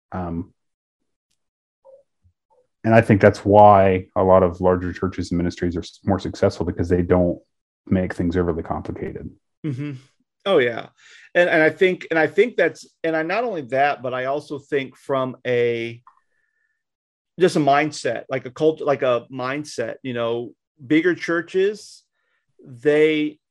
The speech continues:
Speaker 2: again, like you said, they know who they are, they know what they're about. So when they do ministry, it's very simple. They don't have to try to do ministry and try to prove who they are, right?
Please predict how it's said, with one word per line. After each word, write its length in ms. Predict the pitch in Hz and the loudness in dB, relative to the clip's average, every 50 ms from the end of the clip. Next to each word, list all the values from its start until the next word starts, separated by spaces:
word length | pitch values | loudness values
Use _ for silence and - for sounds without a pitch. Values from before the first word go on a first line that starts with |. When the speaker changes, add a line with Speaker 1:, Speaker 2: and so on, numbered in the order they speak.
| _ _ | _ _
Speaker 2:
again, 360 | 151 139 127 151 147 127 120 | -12 -6 -2 -2 -2 -2 -4
like 180 | 123 127 120 123 | -6 -8 -8 -8
you 40 | 131 | -8
said, 200 | 123 156 131 120 | -8 -8 -6 -4
they 80 | 117 | -4
know 200 | 117 127 143 156 | -2 0 0 0
who 160 | 147 151 170 160 | 0 -2 -4 -4
they 200 | 160 156 151 143 | -4 -4 -4 -4
are, 220 | 143 139 143 139 | -4 -4 -4 -6
they 120 | 131 127 | -6 -8
know 120 | 123 123 127 | -8 -8 -8
what 140 | 131 127 131 | -8 -8 -6
they're 100 | 147 143 | -6 -6
about. 400 | 131 127 151 - 160 147 143 - | -4 -4 -4 -2 -2 -4 -6 -6
So 100 | - 143 | -8 -4
when 200 | 131 135 139 139 | -4 -4 -4 -4
they 100 | 135 135 | -6 -8
do 160 | 123 123 131 | -6 -6 -8
ministry, 560 | 135 139 165 190 190 165 - - 143 139 - 117 | -6 -6 -6 -6 -8 -10 -10 -10 -10 -10 -8 -8
it's 160 | 143 123 135 | -10 -10 -2
very 260 | 120 143 135 127 117 | -2 0 0 0 -4
simple. 600 | 110 - - 156 147 127 - 120 107 - 117 - _ _ _ _ _ _ _ _ _ _ _ | -8 -8 -8 -8 -8 -8 -10 -12 -12 -12 -14 -18 _ _ _ _ _ _ _ _ _ _ _
They 160 | _ 151 143 143 | _ 2 2 4
don't 280 | 147 151 151 143 139 | 2 0 0 -2 -4
have 300 | 123 131 143 151 151 - - | -4 -2 -2 -2 -2 -4 -8
to 100 | 156 147 | -12 -12
try 260 | - - 156 151 147 | -10 -6 -4 -4 -4
to 80 | 147 | -4
do 160 | 139 131 139 135 | -4 -8 -8 -8
ministry 640 | 135 139 139 139 135 131 - - 139 135 127 - - | -6 -8 -8 -8 -10 -12 -12 -10 -10 -10 -10 -10 -8
and 180 | 139 139 139 | -10 -10 -10
try 200 | 131 - 143 131 | -6 -4 -4 -4
to 80 | 127 127 | -4 -6
prove 400 | - - - 151 147 143 131 127 | -10 -6 -2 -2 0 0 -2 -6
who 160 | - 127 117 | -10 -12 -10
they 160 | 110 107 110 | -8 -6 -4
are, 420 | 117 117 113 - - - - 117 _ _ _ _ | -4 -6 -6 -8 -14 -18 -20 -20 _ _ _ _
right? 300 | - 117 127 135 143 - | -10 -6 -4 -4 -4 -6